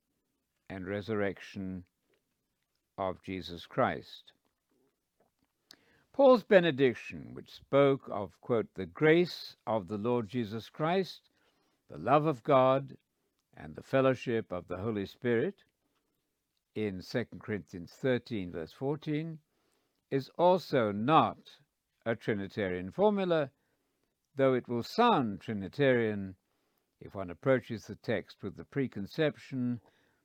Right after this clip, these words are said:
that Paul believed in three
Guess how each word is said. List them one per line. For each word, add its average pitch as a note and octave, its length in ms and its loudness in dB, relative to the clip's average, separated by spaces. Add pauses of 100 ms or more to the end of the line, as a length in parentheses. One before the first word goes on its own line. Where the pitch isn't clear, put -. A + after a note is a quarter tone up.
that A#2 200 -10
Paul C3+ 280 4
believed A2+ 680 -2 (440)
in A#2+ 200 -4
three F#2 460 -6